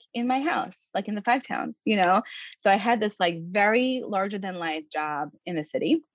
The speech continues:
I met celebrities. I would, like, be on, on shoots and stuff. And then I'd go home and it was a really perfect balance for me because, like,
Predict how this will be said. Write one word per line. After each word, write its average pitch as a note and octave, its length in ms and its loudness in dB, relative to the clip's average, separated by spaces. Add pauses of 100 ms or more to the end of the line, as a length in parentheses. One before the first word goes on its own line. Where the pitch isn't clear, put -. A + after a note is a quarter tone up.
(720)
I F3+ 100 2
met F3 200 0
celebrities. D#3 600 0
I D3 80 2
would, D3 160 -2
like, D#3 180 -2 (100)
be F3+ 320 -2
on, D#3+ 640 -2
on E3+ 140 -2
shoots - 400 -8
and D#3+ 120 -12
stuff. D#3+ 300 -2
And G#3+ 100 -2
then A3 140 2 (360)
I'd G#3+ 140 2
go A#3+ 120 4
home C4+ 220 2
and G3 80 2
it - 20 2
was F3+ 120 -2
a F3+ 80 -2
really G#3+ 240 -2
perfect F#3 360 -10
balance F3+ 460 -2
for D#3+ 100 -10
me F#2+ 220 -10
because, D#3+ 340 -2
like, D#3 260 2